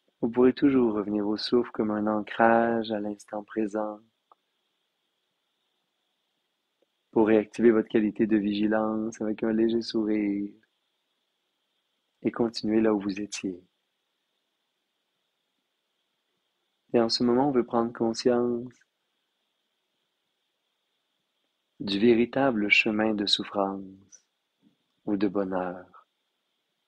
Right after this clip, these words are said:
la véritable croisée de chemin qui est en nous, dans notre esprit. En commençant par méditer et contempler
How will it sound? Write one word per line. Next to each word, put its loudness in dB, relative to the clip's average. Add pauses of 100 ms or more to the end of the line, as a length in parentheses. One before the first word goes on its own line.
(1300)
la 0
véritable 2
croisée 0
de -2
chemin -2
qui -4
est -6
en -4
nous, -8
dans -12
notre -8
esprit. -14 (4000)
En -8
commençant 0
par 2
méditer 2
et 0
contempler 0